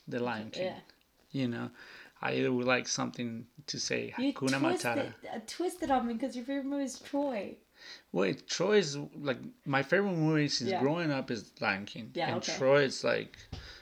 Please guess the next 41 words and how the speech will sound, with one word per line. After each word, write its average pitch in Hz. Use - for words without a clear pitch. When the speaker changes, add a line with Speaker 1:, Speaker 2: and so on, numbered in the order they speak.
Speaker 1:
you 131
know, 151
I 151
like 123
history. 123
So 127
Speaker 2:
Yes. 110
Speaker 1:
Troy 131
is, 123
like, 113
it's -
not 180
a 117
history 131
'cause 110
it's -
mythology, 110
but, 117
uh, 107
Speaker 2:
But 196
Hakuna 208
Mat-, 190
The 190
Lion 185
King. 180
Speaker 1:
The -
Speaker 2:
What, 127
Speaker 1:
Lion 131
King 214
Speaker 2:
what 117
quote 220
Speaker 1:
is 214
Speaker 2:
from 220
The 196
Lion 208
King 180
would 170
you 170
Speaker 1:
Hakuna 127
Matata. -
Speaker 2:
Yeah. -